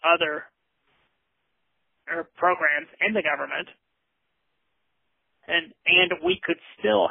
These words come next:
have the best military in the world. World.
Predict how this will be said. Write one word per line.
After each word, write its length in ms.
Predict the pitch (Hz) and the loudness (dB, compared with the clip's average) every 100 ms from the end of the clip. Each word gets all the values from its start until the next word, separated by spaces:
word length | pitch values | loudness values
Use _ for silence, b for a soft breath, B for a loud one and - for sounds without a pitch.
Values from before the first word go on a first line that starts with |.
| - | 2
have 360 | 175 151 143 - _ - | 4 4 4 -2 _ -4
the 120 | 180 - | -4 2
best 240 | 156 - 165 | 0 0 -4
military 480 | 156 156 156 147 147 | -2 0 0 0 -2
in 80 | 151 | -6
the 80 | |
world. 440 | 156 185 - - - _ _ _ _ _ _ - | -4 -2 -4 -8 -16 _ _ _ _ _ _ -4
World. 380 | 165 143 113 | -2 -2 -6